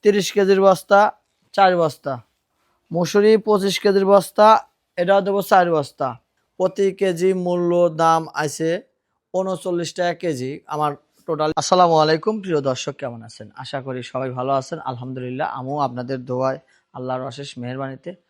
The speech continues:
আমিও আল-, আলহামদুলিল্লাহ ভালো আছি। তো প্রিয় দর্শক, আমার অনেক ভাই আমাকে কমেন্ট করতেছেন প্রায় আট দশ দিন হলো, "ভাই, আপনারা, আপনার দানাদার খাদ্যর একটা ভিডিও চাই।"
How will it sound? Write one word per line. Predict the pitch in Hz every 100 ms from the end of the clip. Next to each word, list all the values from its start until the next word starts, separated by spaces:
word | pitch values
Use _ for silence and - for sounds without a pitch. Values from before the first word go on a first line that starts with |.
| _ _
আমিও | 143 151 160 _ _
আল-, | 131 - -
আলহামদুলিল্লাহ | 143 131 139 127 123
ভালো | 117 113
আছি। | 107 98 95 _ _ _ _ _ _
তো | -
প্রিয় | 190 180
দর্শক, | 156 151 - 180 190 _ _ _ _ _ _ _ _ _ _ _ -
আমার | 147 147
অনেক | 139 139 143 143 131
ভাই | 135 139
আমাকে | 135 135 131
কমেন্ট | 143 139 135 143
করতেছেন | 147 135 139 - 135
প্রায় | 127 127 131 131
আট | 139 135
দশ | 123 123
দিন | 120 127
হলো, | 127 135 139 143 _ _ _ _ _
"ভাই, | 127 131 -
আপনারা, | - 127 131 127 139 135 - - _ _ _ _ _ _ _ _ _ _ _ _ _ _
আপনার | 160 160 151 160 175 160
দানাদার | 147 143 160 165 156 151
খাদ্যর | - 160 143 143 147
একটা | 139 139 -
ভিডিও | 131 135 135 127
চাই।" | 110 107